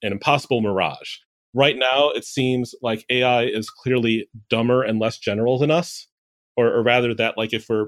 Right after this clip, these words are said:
put into a sort of, like, real world, lots of things going on, uh, context that,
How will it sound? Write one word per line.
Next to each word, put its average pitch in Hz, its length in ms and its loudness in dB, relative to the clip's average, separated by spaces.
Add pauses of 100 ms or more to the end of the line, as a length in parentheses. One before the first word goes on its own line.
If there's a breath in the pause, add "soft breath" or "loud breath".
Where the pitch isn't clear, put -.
put 123 120 -2
into 117 220 -4
a 107 60 -2
sort 113 220 -2
of, 110 100 -4
like, 107 220 -2 (300)
real 127 460 2
world, 113 560 2 (220)
lots 120 300 2
of 117 100 -4
things 120 300 -2
going 107 340 -2
on, 101 400 0 (540)
uh, 101 220 2
context 117 680 -4
that, 104 240 0